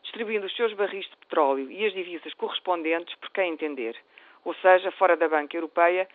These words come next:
e dos fundos internacionais onde os lucros do petróleo crescem e se multiplicam.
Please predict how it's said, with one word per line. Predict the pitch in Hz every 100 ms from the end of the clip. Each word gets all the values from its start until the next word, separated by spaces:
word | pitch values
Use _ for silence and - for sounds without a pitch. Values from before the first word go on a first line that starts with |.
| - - -
e |
dos | 202 -
fundos | 262 240
internacionais | 220 202 202 196 - 175 165 175
onde | 185 180
os | 165
lucros | 202 233 - -
do | -
petróleo | - - 170 160
crescem | 151 175 180 - 202 202 - - -
e |
se | 175 196
multiplicam. | 180 180 151 139 - 127